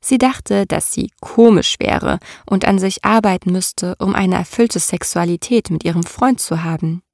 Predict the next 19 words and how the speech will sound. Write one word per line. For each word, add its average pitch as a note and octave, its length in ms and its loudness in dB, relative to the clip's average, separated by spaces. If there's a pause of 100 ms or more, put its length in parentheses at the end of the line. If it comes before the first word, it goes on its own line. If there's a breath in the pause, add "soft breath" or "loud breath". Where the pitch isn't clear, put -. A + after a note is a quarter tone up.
(800 loud breath)
Als C4 200 0
sie - 80 2
erkannte, G3 480 0
dass E3+ 260 -2
sie E3 180 2
genau E3+ 320 0
richtig - 540 -2
war F3 260 0
und F3 140 -2
sich - 260 -6
nicht G3 260 -2
verbiegen G3+ 460 0
musste, F3+ 460 -2 (260 soft breath)
um C4+ 180 2
sich G#3+ 280 -2
an F3 140 -2
externe - 600 -2
Erwartungshaltungen F3+ 1040 -2
anzupassen, G3+ 920 -2